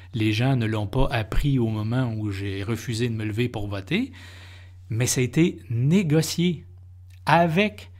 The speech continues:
les leaders du parti avant que le vote arrive, et j'ai eu l'autorisation de le faire parce que il y a des sujets qui m'apparaissaient impossibles de porter. Je vous donne juste un exemple. On a eu un vote sur le rapport d'impôt unique au Québec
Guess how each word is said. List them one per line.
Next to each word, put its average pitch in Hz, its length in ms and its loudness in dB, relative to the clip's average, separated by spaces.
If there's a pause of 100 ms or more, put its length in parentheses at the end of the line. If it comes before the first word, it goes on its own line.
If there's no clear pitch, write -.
(160)
les 123 200 2
leaders 127 460 0
du 120 120 -4
parti - 600 -2
avant 185 520 2
que - 120 -4
le 117 160 2
vote 123 240 0
arrive, 151 400 0 (380)
et 139 80 4
j'ai 151 140 6
eu 190 120 8
l'autorisation 202 1000 6
de 123 100 2
le 120 80 4
faire 190 380 4 (340)
parce 185 240 0
que 220 320 6 (340)
il 123 60 -4
y - 20 -2
a - 20 -2
des 120 140 0
sujets 123 380 0
qui - 120 -6
m'apparaissaient 117 840 -2 (320)
impossibles 147 560 4
de 113 60 -2
porter. - 460 -8
Je - 120 -10
vous 127 80 -2
donne 151 340 2
juste 143 280 -2
un 123 140 0
exemple. 135 520 0 (280)
On 117 140 0
a 120 40 2
eu 143 140 2
un 160 100 4
vote 131 280 0 (520)
sur 117 200 -4
le 113 80 4
rapport 135 400 6
d'impôt 139 360 2
unique 123 320 0
au 107 40 -2
Québec 104 400 -8